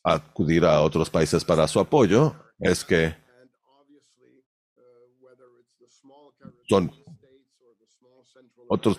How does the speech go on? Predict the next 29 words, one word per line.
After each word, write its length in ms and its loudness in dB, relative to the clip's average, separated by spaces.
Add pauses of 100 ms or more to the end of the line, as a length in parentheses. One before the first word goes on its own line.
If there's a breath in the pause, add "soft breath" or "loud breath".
(120)
países 640 -6
en 320 -2
América 340 0
Latina 880 0
y 60 0
el 100 0
hemisferio 340 0
occidental, 540 0
sean 240 2
algunos 300 0
de 100 0
los 420 0
pequeños 540 -2
estados 540 -2
del 500 0
Caribe 440 2
o 80 0
de 120 -2
Sudamérica, 560 0
Centroamérica, 640 0
no 120 2
tienen 220 2
el 60 2
mismo 360 -2
peso 520 2
que 340 2 (420 loud breath)
un 260 4
México, 680 2
Argentina, 880 0